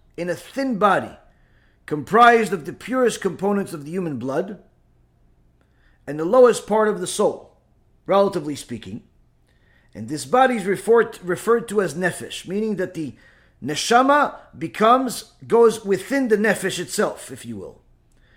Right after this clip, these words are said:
And therefore, at times, the higher level of soul, the neshama, is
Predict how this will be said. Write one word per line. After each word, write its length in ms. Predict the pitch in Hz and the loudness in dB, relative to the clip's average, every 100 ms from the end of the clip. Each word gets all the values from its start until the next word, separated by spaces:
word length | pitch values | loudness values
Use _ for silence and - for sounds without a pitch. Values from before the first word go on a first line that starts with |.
| _ _ _ - | _ _ _ -14
And 140 | 123 | 6
therefore, 400 | 233 262 214 233 | 8 8 8 4
at 140 | 208 - | 4 4
times, 340 | 214 233 190 | 4 4 0
the 220 | 160 - | -4 -2
higher 340 | 233 285 247 214 | 4 8 8 8
level 420 | 202 196 180 170 | 6 4 4 0
of 140 | 170 | 0
soul, 440 | - 254 247 160 110 | 0 4 6 6 0
the 100 | 120 | -8
neshama, 760 | 123 - 285 269 160 180 - - _ _ _ _ | -8 2 4 4 2 -2 -6 -20 _ _ _ _
is 200 | 185 180 | -4 -4